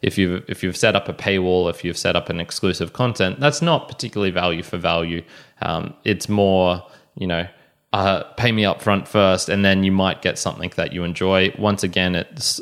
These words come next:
suffers the same thing from the subscriptions. You have to pay up front, and you have to, you know, most likely this is going to be in a one-off thing, a, a large one-off thing or something like that, and you don't have the option to,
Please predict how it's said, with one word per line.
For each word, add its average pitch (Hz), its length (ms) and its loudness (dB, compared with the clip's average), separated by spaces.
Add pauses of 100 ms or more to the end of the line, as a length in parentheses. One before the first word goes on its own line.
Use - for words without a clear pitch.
suffers 101 420 0
the 95 100 -2
same 87 240 0
thing 87 240 -4
from 87 160 -6
the 85 60 -4
subscriptions. - 880 -4
You 98 80 2
have 95 140 2
to 87 80 -4
pay 92 180 0
up - 160 -2
front, 110 300 2 (400)
and 92 500 0 (220)
you 95 320 -2
have 92 200 -2
to, 87 380 -2 (300)
you 87 80 -6
know, 80 120 -6 (140)
most 107 320 2
likely 92 340 2
this 85 200 -8
is 85 120 -4
going 85 240 -4
to 87 140 -6
be 85 280 -4
in - 160 -8
a 85 220 -4 (280)
one-off 98 460 2
thing, 85 320 0
a, 82 280 -2
a 95 100 2
large 92 320 2
one-off 90 320 -2
thing 85 200 -2
or 82 80 -4
something 87 320 -2
like 85 240 -2
that, 82 320 -2
and 82 560 -6
you 110 100 -4
don't 104 300 2
have 95 180 -4
the 90 100 -2
option 85 380 -4
to, 82 300 -6